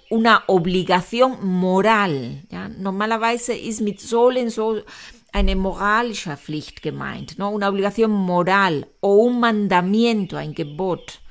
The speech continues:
¿ya? Por ejemplo, debemos ayudarles, wir sollen ihnen helfen, debemos ayudarles, ¿ya? Das ist,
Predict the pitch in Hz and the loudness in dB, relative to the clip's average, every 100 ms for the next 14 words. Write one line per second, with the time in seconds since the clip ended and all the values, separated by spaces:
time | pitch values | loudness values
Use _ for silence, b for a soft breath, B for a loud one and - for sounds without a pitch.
0 | b b - - 220 b b b b b | b b -4 -4 -6 b b b b b
1 | b b b b _ 190 190 185 214 196 | b b b b _ -4 -4 -2 -2 -2
2 | 156 110 64 - _ _ _ - 170 208 | -4 -8 -10 -20 _ _ _ -10 6 8
3 | 196 240 262 269 277 - 214 190 185 202 | 10 8 8 2 0 0 0 0 2 4
4 | 196 196 135 135 - 165 185 180 170 - | 4 0 -6 -8 -12 -6 0 0 0 -2
5 | 220 240 240 226 - 208 208 202 196 - | 0 0 0 -6 -4 -4 -4 -4 -8 -4
6 | 185 220 202 - 147 147 160 196 214 233 | -2 0 -2 -6 -6 -4 0 2 2 0
7 | 226 185 165 185 214 - 123 101 - 160 | -4 -4 -2 0 0 -4 -12 -14 -14 -12
8 | 185 170 165 185 180 - | -12 -12 -10 -8 -10 -12